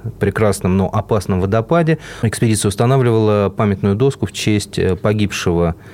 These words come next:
э, геолога, ученого Юлия Николаевича Гамалея. Ну, вернулись,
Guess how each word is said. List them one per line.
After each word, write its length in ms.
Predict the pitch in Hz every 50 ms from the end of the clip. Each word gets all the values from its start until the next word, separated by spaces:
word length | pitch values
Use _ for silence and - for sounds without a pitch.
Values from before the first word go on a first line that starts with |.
| - - - - - -
э, 240 | - 92 90 90 90
геолога, 460 | 92 98 110 123 143 151 151 131 110 101
ученого 600 | 92 98 - - - 127 123 123 117 113 110 101 - - - - - -
Юлия 260 | 104 107 113 113 110
Николаевича 460 | 104 101 - 101 101 101 95 - 107
Гамалея. 720 | 82 - 95 98 101 104 107 110 110 101 95 85 78 69 - - - - - - - - - - - - - -
Ну, 320 | 127 160 180 156 - - - - - - - -
вернулись, 760 | - 113 139 143 147 143 127 104 92 87 82 - - - -